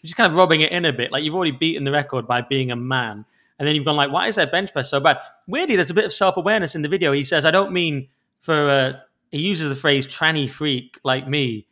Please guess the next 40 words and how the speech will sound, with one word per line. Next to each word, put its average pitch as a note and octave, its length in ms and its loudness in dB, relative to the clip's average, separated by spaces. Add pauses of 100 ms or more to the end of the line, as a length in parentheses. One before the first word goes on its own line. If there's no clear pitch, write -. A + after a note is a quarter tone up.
(260)
He D3+ 100 -2
goes, D#3+ 220 2
"I D#3+ 160 4
mean, D#3 400 0
just D#3+ 200 -4
a D3 60 0
normal D3+ 340 0
women's B2 280 -2
event A#2+ 240 -2
is B2 100 -10
so B2 220 -2
bad." A2 220 -2
So - 60 -10
it's C#3 80 -12
kind F3+ 140 -4
of C#3+ 60 -8
a - 20 -10
weird E3 200 -2
level D3+ 220 0
of, B2 120 -6 (240)
you're D3+ 140 0
aware G3+ 260 6
that E3+ 100 2
you've C#3+ 100 -4
got D3+ 120 -2
an C#3 60 -2
advantage, D3 420 -2
but - 120 -14
you're C3+ 120 -4
still E3 240 -2
gonna C#3+ 140 -2
destroy C#3+ 380 0
their C3 160 2
sport. C3 440 -4 (420)
So D3 260 2
this, C#3+ 220 -2
this, D#3 260 -8
this, D3+ 280 -6
uh, C3+ 300 2 (500)
weightlifting D3+ 720 -2